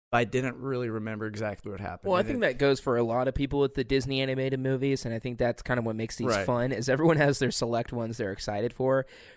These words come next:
Speaker 2: For instance, I am excited for Mulan, I'm excited for Aladdin, I'm
Speaker 1: I'm
Speaker 2: excited
Speaker 1: very
Speaker 2: for
Speaker 1: excited for
Speaker 2: Lion
Speaker 1: Mulan.
Speaker 2: King. Those were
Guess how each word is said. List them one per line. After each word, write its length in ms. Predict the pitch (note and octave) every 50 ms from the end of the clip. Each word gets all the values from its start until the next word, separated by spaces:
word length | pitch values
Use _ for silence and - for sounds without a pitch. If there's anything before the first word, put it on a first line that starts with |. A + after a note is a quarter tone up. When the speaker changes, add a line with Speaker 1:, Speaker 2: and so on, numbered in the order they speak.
| _ - -
Speaker 2:
For 80 | C3+
instance, 340 | C3 B2+ B2 - C3 B2+ - - -
I 120 | A2+ A#2+
am 140 | B2 B2 B2
excited 380 | B2 - - C3 A#2+ A#2 A#2 A2+
for 100 | - A#2
Mulan, 440 | A2+ A#2 A#2+ B2+ C#3+ D#3+ E3+ F3
I'm 100 | D3+ B2+
excited 360 | A2 F#2 - - A#2 A2+ A#2 -
for 100 | B2 A2
Aladdin, 440 | G#2+ A2 A#2+ A#2+ B2 B2+ B2+ C3
I'm 120 | B2 A#2+ A#2+
Speaker 1:
I'm 80 | C3
Speaker 2:
excited 300 | C#3 D3 C#3+ A#2+ A#2+ B2
Speaker 1:
very 100 | B2 C3
Speaker 2:
for 60 | B2 A2+
Speaker 1:
excited 200 | G2+ A#2+ A#2+ A#2
for 40 | A#2+
Speaker 2:
Lion 240 | B2+ C3 C3 A#2 A2+
Speaker 1:
Mulan. 60 | G#2+
Speaker 2:
King. 340 | C#3+ C#3+ C#3+ C#3+ C#3+ D3 C#3+ - - - - _ _ - -
Those 340 | B2 B2+ C#3+ E3 F3 -
were 340 | E3 D#3+ D3+ C#3 C3+ C3 -